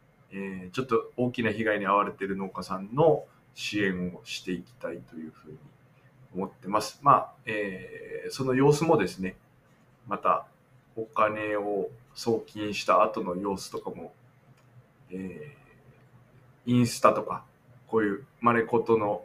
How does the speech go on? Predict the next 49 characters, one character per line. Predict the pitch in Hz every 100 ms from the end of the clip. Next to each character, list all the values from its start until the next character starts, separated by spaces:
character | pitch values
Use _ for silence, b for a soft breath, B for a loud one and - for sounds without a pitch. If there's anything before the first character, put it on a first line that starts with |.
| -
Spotify | - - 110 107 110 101 92 90 90
じ | 90
ゃ |
な | 85
い |
ね、 | 82 - - _ _
な | 92
ん-、 | 87 -
ポ | -
ッ | 110
ド | 117
キ | 123
ャ |
ス | 120 -
ト | 117 - _ B B B B _
で、 | - 156 - - - _ _ -
え | 127 110 104 85 - 69 -
ー、 |
お |
送 | 117 -
り | 123
で | 120
き | 117
れ | 120
ば | 110
と | 101 101 95 - -
思 | 107
い | 110
ま | 110 113
す | - 120 104 98 98
の | 101
で、 | 143 117 - b b b _ _ -
え | 120 113 110 107 98 95
ー、 | 110
も |
し | 139 139
よ |
け | 156
れ | 180
ば | 113
で | 92
す | -
ね、 | 113 113 _ -
ベ | 117
ー | 110
ス | 104 - 92 90 - _ -
の | 113 117 - -
商 | - 101
品 | 95 98